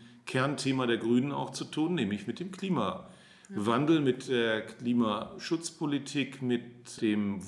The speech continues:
Speaker 1: Wunsch vieler, Mensch, kümmert euch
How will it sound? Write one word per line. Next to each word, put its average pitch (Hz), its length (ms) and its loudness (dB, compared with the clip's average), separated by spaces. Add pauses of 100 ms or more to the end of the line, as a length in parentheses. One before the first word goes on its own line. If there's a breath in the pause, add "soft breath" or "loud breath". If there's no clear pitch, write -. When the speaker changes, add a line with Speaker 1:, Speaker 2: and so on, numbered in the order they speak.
(160)
Speaker 1:
Wunsch 180 400 4
vieler, 165 720 0 (300 loud breath)
Mensch, 135 760 0
kümmert 147 500 0
euch 135 500 0